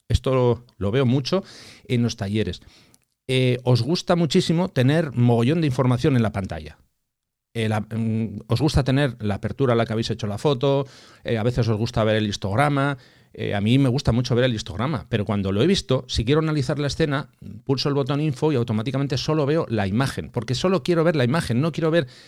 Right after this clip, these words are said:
a qué iso está hecha la foto, que ya sé que es iso cien en el noventa y nueve por ciento de los casos. Yo quito toda la información y quiero ver la imagen limpia. Y una vez que tengo la imagen limpia delante, digo, "A ver, vamos a empezar a corregir cosas".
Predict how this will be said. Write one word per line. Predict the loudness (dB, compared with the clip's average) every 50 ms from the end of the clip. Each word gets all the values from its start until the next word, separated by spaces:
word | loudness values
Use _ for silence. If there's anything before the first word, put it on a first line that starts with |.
| -10 -4
a | -4 -2 -2
qué | 0 0 0 2 2
iso | 0 0 0 -2 -2
está | -2 -2 -2 -2
hecha | 0 0 0
la | 0 0
foto, | 0 -2 0 0
que | 0 2
ya | 2 0
sé | 0 -2 -2
que | -2
es | -2 -2
iso | -2 -2 -4 -4
cien | -4 0 2 2 4 4
en | 2 2 0 0 0 0
el | 0 0 0 2 2
noventa | 2 4 4 4 2 2
y | 2
nueve | 2 2 0
por | 0 0 0
ciento | 0 0 0 0
de |
los | -2 -4 -4
casos. | -4 -4 -4 -4 -6 -8 -12 -20 -20 -20 -20 _ _ _ _ -4
Yo | 0 2 2 2
quito | 2 0 0 0 0
toda | 2 4 4 4
la | 6 4
información | 4 2 2 2 2 2 0 0 -2 -4 -4 -4 -6 -12 _ _ _ _
y | -6 -2
quiero | 0 2 2 2
ver | 2 0 0
la | 0 0
imagen | 2 2 0 0 -2 -4 -4 -4 -2
limpia. | -2 0 0 -2 -4 -8 -14 -16 _ _ _ -20 -12 _
Y | 0 2 2
una | 2 2 2
vez | 2 2
que | 0 0
tengo | 2 2 2 2
la | 2 2
imagen | 2 2 0 0 0 0 2
limpia | 2 2 2 2 2 2 2
delante, | 2 2 2 0 0 0 -2 -4 -6 -10 _ _ _ _
digo, | 0 2 2 4
"A | 4
ver, | 2 2 -2 -6 _ _ _ _ _ _ _ _ _ -4
vamos | -2 0 2 2 2 2 0
a | 0
empezar | 0 0 0 0 2 2 2 2
a | 0
corregir | 0 0 0 0 0 0 -2 -2
cosas". | -4 -8 -8 -10 -14 -16 -18 -20